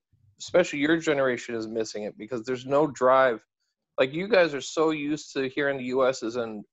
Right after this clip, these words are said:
in combat. Well, we've been in combat for twenty years now, straight, twenty plus. And so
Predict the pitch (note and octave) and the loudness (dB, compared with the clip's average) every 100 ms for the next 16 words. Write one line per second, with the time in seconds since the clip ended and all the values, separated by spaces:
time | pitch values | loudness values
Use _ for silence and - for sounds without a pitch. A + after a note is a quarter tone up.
0 | - A2+ G#2 - D3+ C#3+ A#2 C3+ C#3+ D#3+ | -10 -8 -2 2 2 2 0 0 0 0
1 | E3 D#3 C3 - C#3+ C3 A#2+ A2 - B2+ | 0 -2 -4 -4 -2 -2 -6 -8 -4 -4
2 | G2+ A2 C3 - E2 - - A#2+ - _ | -2 -4 -4 -6 -14 -6 0 0 0 _
3 | _ _ _ _ _ _ - C3 - C3 | _ _ _ _ _ _ 0 0 2 4
4 | A#2+ - - - _ _ _ _ _ _ | 4 0 -16 -20 _ _ _ _ _ _
5 | _ _ - C3 C3 B2+ B2 - - - | _ _ -2 4 4 4 0 -6 -4 4
6 | C#3+ C#3 | 6 6